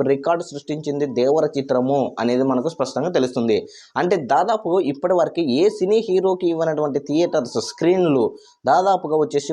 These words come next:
మూడు వ-, మూడు వేలకు పైగా స్క్రీన్లు ప్రజెంటేషన్ చేయబోతున్నట్లయితే ఇప్పటి వరకు సమాచారం అందుతుంది. అంటే దాదాపుగా ఈ యొక్క హిందీ వెర్షన్‌లో ఇప్పటి వరకు ఏ హీరోకు కూడా ఇలాంటి థియేటర్స్ స్క్రీన్లు ఇవ్వలేదండి. Only జూనియర్ ఎన్టీఆర్కి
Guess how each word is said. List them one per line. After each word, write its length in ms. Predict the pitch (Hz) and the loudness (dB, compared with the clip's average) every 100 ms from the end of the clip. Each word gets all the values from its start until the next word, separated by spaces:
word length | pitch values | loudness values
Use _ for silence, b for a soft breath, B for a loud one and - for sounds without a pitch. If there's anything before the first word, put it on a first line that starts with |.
| 139 | -2
మూడు 300 | 110 139 180 | 0 2 4
వ-, 240 | 170 147 151 | 4 2 0
మూడు 280 | 127 156 175 139 | 0 2 2 2
వేలకు 400 | 139 180 185 175 | 2 0 -2 -4
పైగా 260 | 160 147 | -2 -2
స్క్రీన్లు 420 | 147 - 143 170 | -2 -2 -2 -2
ప్రజెంటేషన్ 680 | - 127 135 156 156 156 143 | -2 -2 -2 0 0 0 -2
చేయబోతున్నట్లయితే 920 | 135 143 143 143 139 135 131 127 123 139 | 2 2 4 0 0 -2 0 0 2 2
ఇప్పటి 240 | 127 127 131 | 2 0 2
వరకు 200 | 127 147 | 0 -2
సమాచారం 540 | - 120 120 123 127 165 | -4 -2 -2 -2 -2 0
అందుతుంది. 420 | 123 117 110 101 - B B | 0 0 2 0 -2 B B
అంటే 200 | 123 147 147 | -2 -2 2
దాదాపుగా 420 | 135 196 190 156 175 | 2 2 0 0 0
ఈ 100 | 160 | 0
యొక్క 180 | 147 131 | 0 -2
హిందీ 260 | 139 165 214 185 | -2 -2 2 0
వెర్షన్‌లో 460 | 156 160 147 151 269 269 B - | 0 -2 0 0 0 -4 B -4
ఇప్పటి 280 | 151 190 196 | -2 2 2
వరకు 260 | 170 - 170 123 175 | 2 0 -2 2 4
ఏ 40 | 220 | 2
హీరోకు 420 | 165 185 202 196 190 | 2 2 2 0 -4
కూడా 180 | 180 170 160 | -2 -2 -2
ఇలాంటి 340 | 151 151 151 147 143 | -2 -2 -2 -4 -2
థియేటర్స్ 440 | 147 170 160 156 151 - | 0 2 0 -2 -4 -4
స్క్రీన్లు 440 | - 156 175 160 147 | 0 2 4 4 4
ఇవ్వలేదండి. 520 | 139 151 139 131 107 90 B B - 120 | 2 2 2 2 0 -2 B B -2 2
Only 220 | 196 214 170 | 4 2 0
జూనియర్ 340 | 151 180 202 175 | 0 2 2 2
ఎన్టీఆర్కి 500 | 170 170 170 156 156 | 2 0 0 -2 -4